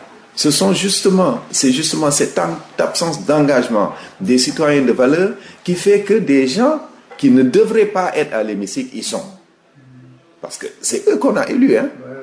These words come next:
Speaker 1: C'est eux qu'on a élus parce que c'est eux qui se sont présentés. Il y a tellement de Sénégalais qui disent que, « Ouais, politique de fa salté, moi je vais pas faire de la politique », que les gens sales vont aller faire de la politique. Et donc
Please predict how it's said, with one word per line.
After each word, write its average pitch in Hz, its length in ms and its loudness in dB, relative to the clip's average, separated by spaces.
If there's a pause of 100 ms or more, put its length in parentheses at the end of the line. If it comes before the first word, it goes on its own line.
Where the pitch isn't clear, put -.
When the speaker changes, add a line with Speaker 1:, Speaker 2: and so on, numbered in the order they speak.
(220)
Speaker 1:
C'est 127 120 0
eux 202 100 4
qu'on 170 180 0
a 139 120 -2
élus 151 160 -4
parce 175 240 -2
que 196 60 -2
c'est - 100 0
eux - 40 2
qui 196 120 -2
se 185 100 -4
sont 165 200 -2
présentés. 120 500 -2 (280)
Il 92 60 -4
y - 20 -2
a 98 80 -2
tellement 220 360 0
de 190 80 2
Sénégalais 139 480 0
qui 139 100 -4
disent 151 280 -8
que, « 135 80 -4 (200)
Ouais, 135 200 2
politique 147 480 -8
de 123 100 -2
fa 127 100 -6
salté, 123 460 -4 (260)
moi 117 240 0
je 127 120 0
vais 117 80 0
pas 120 180 -2
faire 117 160 0
de 95 80 -6
la 87 120 0
politique », 139 420 -6 (400)
que 139 80 0
les 98 180 2
gens 107 200 -2
sales - 280 0
vont 110 140 2
aller 117 180 0
faire - 180 0
de - 60 -2
la 190 160 0
politique. - 420 -2 (380)
Et - 40 2
donc 151 200 0